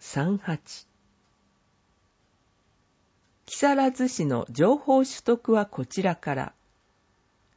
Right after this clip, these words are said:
広報木更津をポストにお届け。新聞未購読の方へ無料でお届けしています。申し込み方法、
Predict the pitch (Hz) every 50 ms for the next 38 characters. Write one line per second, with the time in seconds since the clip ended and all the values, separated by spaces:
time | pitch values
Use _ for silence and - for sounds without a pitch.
0 | _ _ _ _ _ _ _ _ _ _ _ _ _ - 285 302 285 277 269 -
1 | 220 151 135 123 123 - - - - 220 220 208 196 185 156 170 165 156 147 147
2 | - - _ _ - 277 339 - - - - 170 143 131 120 - - 117 - -
3 | 147 131 135 127 - - - - - - _ _ _ _ _ _ _ _ _ _
4 | _ _ _ _ _ _ _ _ _ _ _ _ _ _ _ _ _ _ _ -
5 | - - 247 269 285 277 262 254 262 254 254 247 226 208 208 208 - 285 285 269
6 | 247 208 185 165 - 156 143 139 131 - 143 143 - - 143 131 107 - - _
7 | _ 139 143 156 170 214 269 285 277 277 262 254 240 170 170 160 - 214 208 208
8 | 196 202 - 190 185 - - - 156 151 143 131 127 117 117 - - - - _
9 | _ _ _ _ _ _ _ _ _ _ _ _ _ _ _ _ _ _ _ _
10 | _ - - 170 220 277 294 294 - - - 277 262 262 262 247 - - 220 180
11 | 151 - - - 117 104 - -